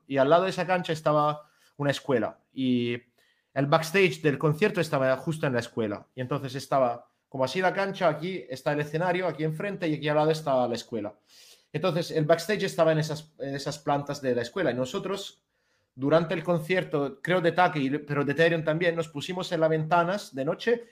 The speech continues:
y nos pusimos a bailar, como a hacer tonterías así de...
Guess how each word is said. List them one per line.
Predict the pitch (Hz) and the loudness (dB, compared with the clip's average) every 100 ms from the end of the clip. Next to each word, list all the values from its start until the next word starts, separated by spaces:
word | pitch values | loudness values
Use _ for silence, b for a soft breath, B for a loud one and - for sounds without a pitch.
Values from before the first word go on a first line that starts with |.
| B | B
y | 151 | -2
nos | 156 | 0
pusimos | 160 160 190 175 | 0 -4 -4 -2
a | 139 | 2
bailar, | 127 127 117 - _ _ | 6 6 4 0 _ _
como | - 143 | -2 0
a | |
hacer | 151 156 | 2 2
tonterías | 156 143 147 143 110 | 0 2 2 2 0
así | 117 - | -4 -4
de... | 123 117 | 0 0